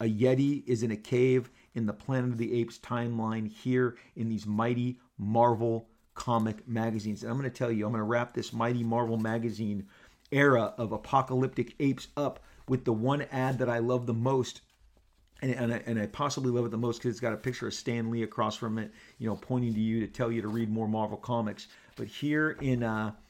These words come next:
<laughs> here in Planet, in, in, in the Planet of the Apes magazine, there is an ad with General Ursus on his horse, and it's fairly against white space. It's just him isolated on his horse. It's a still from the show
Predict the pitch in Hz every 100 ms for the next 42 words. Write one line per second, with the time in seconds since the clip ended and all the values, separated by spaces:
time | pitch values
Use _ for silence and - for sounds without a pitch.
0 | - - _ 131 - - 131 494 147 139
1 | - 156 165 143 - - - 147 160 151
2 | 127 - 139 143 - 127 123 139 120 127
3 | 113 107 143 139 127 127 123 131 127 127
4 | 107 110 104 104 - - - - - -
5 | - 123 127 117 123 - 143 143 131 113
6 | - - 117 123 104 131 139 147 143 -
7 | 147 139 123 113 - 135 131 120 - 156
8 | 127 - - - - - - - - 135
9 | 127 123 117 - - _ _ _ _ _
10 | - 180 175 131 139 131 131 156 - -
11 | 135 160 - - _ _ - 131 - 139
12 | 135 131 139 143 139 135 - 131 135 -
13 | 120 - 135 131 139 123 - 127 127